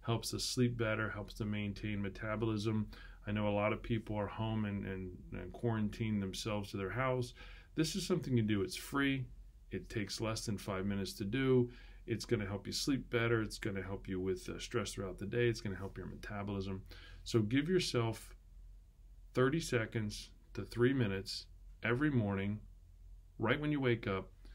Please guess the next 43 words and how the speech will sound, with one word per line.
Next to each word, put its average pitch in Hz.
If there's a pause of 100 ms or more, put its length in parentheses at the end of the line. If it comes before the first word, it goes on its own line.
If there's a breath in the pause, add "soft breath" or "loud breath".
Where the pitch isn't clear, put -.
(480 soft breath)
Set -
your 143
activity 123
and 107
a 101
resilience 110
level 107
for 101
the 92
day. 90
Give 117
yourself 123
some 107
jumping 110
jacks, 104
some 92
burpees, 104
some 95
running 107
in 95
place, 101
something 110
you 101
do, 98 (320 loud breath)
push-ups, 117
whatever 143
it 135
is 120
you 123
wanna 120
do 104 (480 loud breath)
that 104
you 113
won't 131
be 135
able 127
to 113
do 107
for 101
more 113
than 110 (400)
three 139
minutes, 98